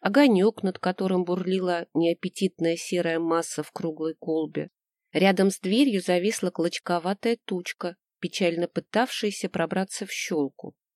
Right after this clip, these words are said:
В общем, все выглядело так, словно он тут только что был, но в спешке сбежал. Его нет,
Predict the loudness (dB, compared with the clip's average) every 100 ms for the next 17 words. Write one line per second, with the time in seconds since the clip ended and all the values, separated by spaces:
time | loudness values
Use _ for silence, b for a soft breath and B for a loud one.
0 | _ _ -4 0 2 2 0 2 2 2
1 | 4 4 2 0 0 0 0 -2 -2 -2
2 | -4 2 2 2 0 -4 -6 -6 -20 _
3 | 2 2 2 -2 -4 -2 -2 2 2 0
4 | _ _ _ _ 2 2 0 -2 -2 -2
5 | -6 -8 -4 -6 -4 -6 -6 -10 _ _
6 | _ _ _ -6 0 4 6 4 0